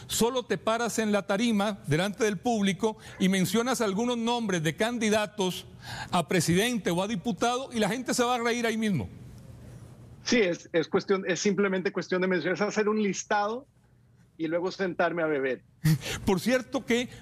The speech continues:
Speaker 1: me preguntaban varios compañeros acá, Hernán, cuando les decía que, que ibas a acompañarnos, no destaqué algo que también yo creo que nadie ha hecho, jamás nadie ha hecho en el país.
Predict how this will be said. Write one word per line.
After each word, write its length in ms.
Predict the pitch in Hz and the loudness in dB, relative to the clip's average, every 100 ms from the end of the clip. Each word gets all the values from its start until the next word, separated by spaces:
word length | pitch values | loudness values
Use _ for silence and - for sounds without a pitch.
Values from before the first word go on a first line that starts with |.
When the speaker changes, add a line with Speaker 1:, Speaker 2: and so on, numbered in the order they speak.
| - | 2
Speaker 1:
me 160 | 165 | 2
preguntaban 800 | 151 165 151 131 196 214 220 214 | 2 0 0 0 0 0 0 0
varios 320 | 180 190 208 - | 0 0 0 0
compañeros 560 | 190 170 165 185 190 | 0 0 2 2 2
acá, 240 | 175 180 180 | 0 2 2
Hernán, 320 | 170 165 170 | 2 2 0
cuando 220 | 190 151 | 0 0
les 140 | 135 131 | 0 2
decía 400 | 120 170 180 - | 2 2 0 0
que, 220 | 160 117 - - - | -2 -2 -6 -14 -6
que 120 | - 147 | 0 2
ibas 220 | 180 180 | 2 2
a 40 | |
acompañarnos, 760 | 165 175 143 175 160 135 127 - - - - - | 0 0 2 2 2 0 -2 -4 -10 -12 -8 2
no 360 | 165 180 208 | 4 6 4
destaqué 460 | 262 - 214 - 214 | 0 -2 -4 -2 0
algo 320 | 208 208 220 | 0 -2 -2
que 100 | 175 | 0
también 580 | 143 147 143 185 214 - | 0 2 2 2 0 0
yo 120 | 156 | 0
creo 160 | - 196 | 2 0
que 100 | 214 | 0
nadie 380 | 156 185 226 196 | 0 0 2 2
ha 80 | 151 | 2
hecho, 280 | 175 - 147 | 0 0 0
jamás 280 | 151 330 | 0 0
nadie 280 | 240 196 185 | 2 2 2
ha 40 | 165 | 0
hecho 160 | - | 0
en 60 | 156 | 0
el 100 | 135 | 0
país. 380 | 156 196 185 | 0 0 -2